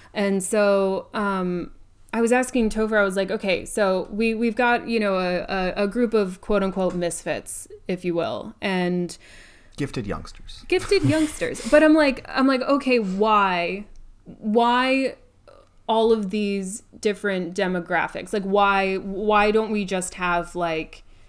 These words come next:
Speaker 1: why wasn't this, like, Matilda but scarier? Like, why do we have all of these different demographics?" And he told me that, um,
Speaker 2: We can
Speaker 1: you
Speaker 2: go into it, yeah.
Speaker 1: Yeah, I was gonna say, you can probably articulate it a little bit better, but I was at, just asking him about about that, 'cause I,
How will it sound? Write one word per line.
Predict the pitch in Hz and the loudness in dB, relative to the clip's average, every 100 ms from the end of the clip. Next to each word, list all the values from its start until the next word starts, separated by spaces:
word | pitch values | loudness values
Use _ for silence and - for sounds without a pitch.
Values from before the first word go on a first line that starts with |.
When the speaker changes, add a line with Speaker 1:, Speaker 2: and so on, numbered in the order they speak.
| - - | -20 0
Speaker 1:
why | 233 294 | 2 4
wasn't | 339 311 | 4 4
this, | 269 277 | 2 0
like, | 254 226 | 0 2
Matilda | 226 214 214 208 202 | 2 2 2 4 2
but | 180 | 0
scarier? | - - 165 110 - - 208 - | -4 -4 -4 -6 -10 -12 -14 -4
Like, | 208 202 | -2 2
why | 214 220 | 4 4
do | |
we | 240 233 | 2 0
have | 202 208 196 | 0 -2 0
all | 196 | -2
of | 185 | -2
these | 196 180 | -4 -4
different | 196 185 185 | -6 -4 -4
demographics?" | 180 180 208 202 190 | -4 -2 -2 -4 -8
And | 208 180 180 151 - - - - | -6 -4 -4 -8 -16 -20 -20 -10
he | - 226 | -4 -2
told | 226 214 190 | 0 -2 0
me | 202 202 190 - | 0 0 -2 -4
that, | 190 190 175 165 - - - | -4 0 0 -2 -8 -12 -8
um, | 190 175 160 - 120 | -6 -4 -6 -8 -8
Speaker 2:
We | 123 | -4
can | 220 | -2
Speaker 1:
you | |
Speaker 2:
go | 80 | -4
into | 82 - | -8 -12
it, | 92 | -12
yeah. | 101 90 | -10 -2
Speaker 1:
Yeah, | 254 254 | 4 4
I | 233 | 4
was | 233 | 2
gonna | |
say, | 233 | 2
you | 214 226 | 2 4
can | 277 | 4
probably | 254 220 | 4 4
articulate | 185 196 202 196 185 | 2 0 0 0 0
it | 180 | 0
a | |
little | 175 175 | -2 -2
bit | 175 165 | -2 -2
better, | 175 220 | 0 0
but | 214 190 | 0 0
I | 190 | 0
was | 185 | 0
at, | 185 185 | -2 -4
just | 185 180 | -6 -6
asking | 170 - 185 175 | -6 -6 -8 -6
him | 165 165 | -6 -6
about | 156 165 160 156 - - - - - - | -4 0 0 -2 -6 -16 -18 -20 -18 -2
about | 247 262 | 0 4
that, | 320 311 | 4 4
'cause | |
I, | - | 2